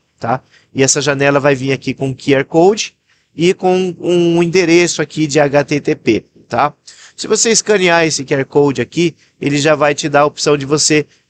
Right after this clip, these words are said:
é, utilizar um aparelho como, é,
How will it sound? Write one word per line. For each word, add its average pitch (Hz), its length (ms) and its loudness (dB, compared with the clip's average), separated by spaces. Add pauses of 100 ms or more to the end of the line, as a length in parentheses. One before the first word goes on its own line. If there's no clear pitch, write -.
é, 139 260 4
utilizar 160 560 2
um 196 140 -2
aparelho 175 600 0 (380)
como, 175 560 0
é, 147 720 2